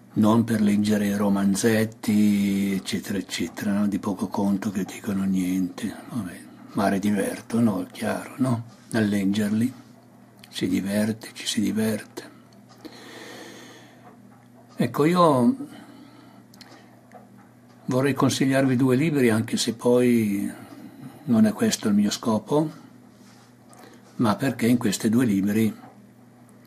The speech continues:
cercherò di trovare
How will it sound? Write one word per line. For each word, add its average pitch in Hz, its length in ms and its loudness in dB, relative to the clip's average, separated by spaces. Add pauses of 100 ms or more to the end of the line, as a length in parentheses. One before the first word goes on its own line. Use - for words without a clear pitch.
(1040)
cercherò 110 800 0
di 113 180 0
trovare 101 800 -2